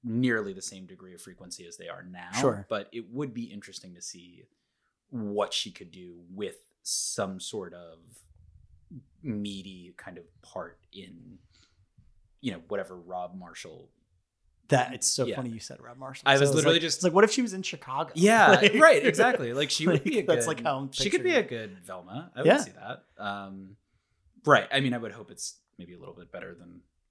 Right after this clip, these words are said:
Speaker 1: a Rob Marshall joint, but, like,
Speaker 2: <laughs>
Speaker 1: something along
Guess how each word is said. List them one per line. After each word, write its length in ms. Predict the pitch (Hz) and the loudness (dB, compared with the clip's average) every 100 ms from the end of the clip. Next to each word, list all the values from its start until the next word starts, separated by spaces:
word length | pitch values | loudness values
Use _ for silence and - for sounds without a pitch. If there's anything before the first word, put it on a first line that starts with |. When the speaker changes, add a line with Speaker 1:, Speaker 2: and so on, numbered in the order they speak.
| _ - | _ -12
Speaker 1:
a 40 | |
Rob 220 | 92 92 | -10 -10
Marshall 300 | 104 120 175 | -6 -6 -6
joint, 280 | 156 196 214 | -6 -8 -4
but, 140 | 170 - | 0 4
like, 220 | 208 226 | 4 4
Speaker 2:
<laughs> 0 | |
Speaker 1:
something 600 | - - 143 131 131 120 123 | 2 4 4 4 -2 -4 -6
along 640 | 127 113 101 92 90 87 | -8 -6 -8 -10 -14 -20